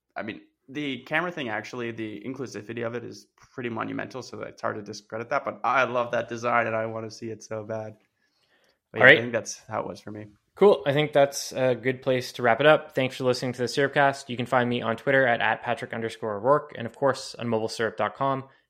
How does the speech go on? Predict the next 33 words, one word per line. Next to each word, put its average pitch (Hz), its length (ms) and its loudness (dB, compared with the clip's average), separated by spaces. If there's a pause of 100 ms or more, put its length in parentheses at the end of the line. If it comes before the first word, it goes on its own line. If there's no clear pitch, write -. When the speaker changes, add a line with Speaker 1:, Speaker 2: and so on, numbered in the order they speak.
(140)
Speaker 2:
Bennett, 139 380 6
where 120 100 4
can 123 140 -4
people 123 260 -4
find 113 320 -2
you? 107 220 -6 (840)
Speaker 1:
Uh, 110 260 4
you 156 60 -8
can 123 140 -10
find 123 200 -4
me 120 460 -4
on 117 160 -4
Twitter 135 380 -4
and 113 380 -8
Instagram 123 400 -10
at 110 120 -6
the - 60 -14
Brad 131 280 -8
Fad, 135 320 -4
and 117 280 -8
a - 100 -12
lot 110 140 -6
of 110 80 -12
my 110 100 -10
work 107 240 -12
on 110 140 -12
mobile 113 160 -14
syrup 113 260 -16
dot 113 140 -10
com 110 160 -10
as 110 100 -16
well. 151 160 -6
Plus, 131 460 -10